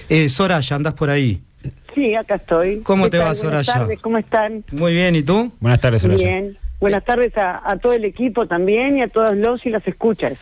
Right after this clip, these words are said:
Speaker 1: Bien, perfecto. Justo, no sé, si, supongo que estabas escuchando, estábamos comentando con Alex la jornada electoral y Alex hablaba un poco de los cambios que se dan, que está buenísimo, tiene que ser así.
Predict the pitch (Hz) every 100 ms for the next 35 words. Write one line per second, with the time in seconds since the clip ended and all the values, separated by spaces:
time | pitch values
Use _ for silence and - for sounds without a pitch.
0 | - 135 127 131 107 101 127 117 156 131
1 | 135 196 190 185 156 156 135 123 107 110
2 | 104 131 123 139 131 131 147 131 131 139
3 | 165 170 156 135 135 120 110 - - 117
4 | 113 113 139 131 120 123 143 139 117 117
5 | 107 117 113 120 113 107 - 113 156 170
6 | 170 147 113 101 107 113 107 - - 117
7 | 104 113 110 101 113 110 107 104 - 151
8 | 139 113 101 - 113 151 165 131 95 -
9 | - 101 104 120 151 131 147 127 117 127
10 | 135 120 104 - 107 101 - 160